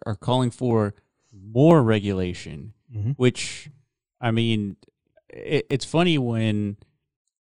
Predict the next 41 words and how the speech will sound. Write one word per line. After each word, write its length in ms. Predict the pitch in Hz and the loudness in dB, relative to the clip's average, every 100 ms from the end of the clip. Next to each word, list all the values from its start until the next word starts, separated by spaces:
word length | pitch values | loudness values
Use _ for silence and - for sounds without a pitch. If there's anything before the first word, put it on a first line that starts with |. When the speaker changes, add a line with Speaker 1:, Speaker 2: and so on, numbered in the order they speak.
| 120 | -6
Speaker 1:
the 180 | 123 123 | -2 2
institutions 960 | 175 185 - 160 165 160 156 143 110 | 2 2 0 0 2 0 0 0 -2
that 300 | 110 110 104 | -2 0 -2
hate 260 | 107 123 143 | -2 -4 0
regulation 640 | 127 127 120 120 127 - 117 | 0 0 0 0 0 -2 -4
are 80 | |
calling 280 | 92 127 117 | -2 -2 -2
for 120 | 110 | -2
more 220 | 107 113 107 | -4 -2 -2
regulation 520 | 101 101 98 95 - | -2 -2 -6 -6 -6
just 160 | - | -6
because 280 | - 113 101 | -6 -6 -2
they're 180 | 107 123 | 0 0
the 80 | 117 | 0
ones 260 | 107 101 101 | 0 -2 0
Speaker 2:
<laughs> 20 | |
Speaker 1:
losing 200 | 107 - | -2 0
Speaker 2:
'Cause 80 | - | 2
they 60 | |
Speaker 1:
money 120 | 104 | 2
Speaker 2:
see 100 | 98 | 2
a 40 | 147 | 2
Speaker 1:
now. 40 | |
Speaker 2:
threat. 320 | - 202 110 - - _ _ | 2 0 -2 -8 -20 _ _
Speaker 1:
Yeah. 240 | 127 110 - _ | -10 -8 -10 _
Speaker 2:
Yeah, 140 | 175 156 | -4 -2
they 100 | 135 | 0
see 160 | - | 2
a 40 | 139 | 0
threat. 340 | - 185 113 | 0 -2 -2
It's 180 | 139 135 | -2 0
just 180 | 180 190 | 0 0
like 160 | 190 - | 0 -2
w-, 200 | 135 - | -10 -8
whenever 420 | 147 151 180 170 | -4 -2 -2 -6
Wuhan 680 | 139 135 135 175 170 170 156 139 | -8 -8 0 2 2 2 0 0
or 100 | 127 | -4
the 80 | |
virus 400 | 127 143 170 139 | 0 2 2 0
is 120 | 135 127 | -4 -12
j-, 200 | - | -14